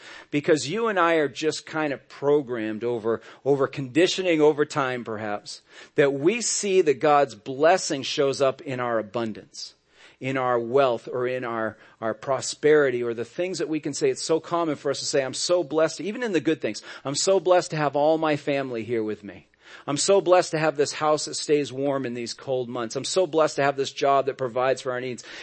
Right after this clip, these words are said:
And we see God's blessing, and rightfully so. I'm not saying stop thanking Him for those things,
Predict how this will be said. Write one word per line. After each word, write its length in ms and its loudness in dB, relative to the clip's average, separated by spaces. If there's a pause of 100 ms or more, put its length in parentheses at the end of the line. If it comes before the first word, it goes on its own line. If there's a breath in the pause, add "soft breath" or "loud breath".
And 160 4
we 80 4
see 400 0
God's 380 8
blessing, 520 6
and 140 0
rightfully 400 6
so. 220 4
I'm 80 2
not 200 4
saying 240 2
stop 360 4
thanking 400 0
Him 180 -6
for 140 -10
those 240 -4
things, 400 -10